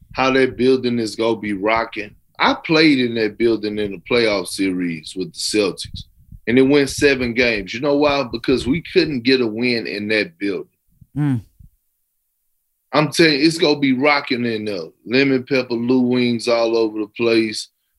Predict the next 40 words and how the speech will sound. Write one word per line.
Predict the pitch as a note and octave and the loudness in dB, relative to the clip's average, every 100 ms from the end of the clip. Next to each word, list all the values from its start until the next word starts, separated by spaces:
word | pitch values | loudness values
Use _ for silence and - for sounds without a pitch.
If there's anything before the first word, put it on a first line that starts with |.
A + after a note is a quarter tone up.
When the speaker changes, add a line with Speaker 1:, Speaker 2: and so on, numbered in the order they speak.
| _ | _
Speaker 1:
You | A2+ | 0
know | A#2 A2+ A2 | 2 2 0
what | G#2+ | -2
I | |
mean? | G#2+ A2+ A2 G#2+ A2+ | 0 0 0 2 0
It's | A2 | 0
gonna | A2+ G#2+ | 0 0
be | F#2+ G2+ G2 | 0 -2 -2
rocking. | F#2+ G#2+ F#2 - - _ - | 0 -2 -2 -8 -20 _ -10
Trae | - G#2+ G#2 | 0 2 2
Young | A2+ A#2 G#2+ | 2 0 0
go | G#2+ G2 | -2 -2
perform | F#2 - A2 A2+ G#2+ G#2 | -8 -6 -2 -2 -2 -6
under | G#2 G2 G2 | -6 -4 -4
them | G2 | -4
bright | F2+ A2 A2 G#2+ | -2 0 2 0
lights. | A2 A2 G#2 - - _ _ _ _ | 0 0 0 -6 -20 _ _ _ _
You | A#2 | 0
know | C#3 F#3+ | 4 4
it's | D3+ | 2
gonna | B2 A2+ | -2 -2
be | A#2 | -4
star-studded. | A2 - B2 A#2 - - C#3 F#3 D#3+ - _ _ _ _ _ _ _ _ _ _ | -4 -2 0 0 -2 0 2 2 -2 -10 _ _ _ _ _ _ _ _ _ _
Speaker 2:
Yeah, | F3 F3 E3 - - | -2 2 4 2 0
I, | - - | -6 -2
like, | F#3+ G3+ - | 2 2 2
I, | G3 G#3+ E3+ _ _ _ _ _ _ _ _ _ - | 2 2 -2 _ _ _ _ _ _ _ _ _ -4
I | F3+ | -4
think | - B3 B3 | 0 -2 0
Atlanta | B3 F3 F3 F#3 F3 | 0 0 0 0 0
could | E3 D#3+ | -4 -4
get | E3 E3+ C3+ | -2 -2 0
both | E3 E3+ F3+ | 0 0 -2
at | |
home. | C#3+ F3 E3+ | -2 -2 0
We'll | D#3+ | -2
see | D3+ G3 | -2 -2
what | D#3+ | 0
happens, | D#3+ E3+ D#3+ D3 | 2 2 0 -6
but | C3 D#3 - | -2 -2 -2